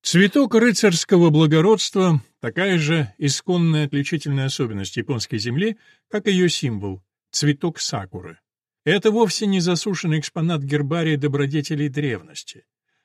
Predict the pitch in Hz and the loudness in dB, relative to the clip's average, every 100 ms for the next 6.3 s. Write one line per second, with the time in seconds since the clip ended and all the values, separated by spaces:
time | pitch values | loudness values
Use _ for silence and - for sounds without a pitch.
0 | _ 107 143 240 - 220 190 - 175 208 | _ -2 2 2 0 0 0 0 0 0
1 | 175 175 147 170 180 151 151 165 151 190 | -2 -2 -2 0 0 0 0 -2 -2 -2
2 | 160 147 - 156 131 127 123 - 113 82 | 0 0 0 -2 -2 -4 -8 -8 -12 -14
3 | 78 _ _ _ _ _ 151 175 160 147 | -20 _ _ _ _ _ 2 2 0 0
4 | - 147 151 117 117 127 - 139 135 147 | 0 -4 -2 -4 -6 -8 -6 -4 -2 -2
5 | 147 117 113 123 143 131 127 123 113 170 | -2 -4 -6 -8 -6 -6 -6 -6 -6 -4
6 | 180 202 196 | -2 -2 -4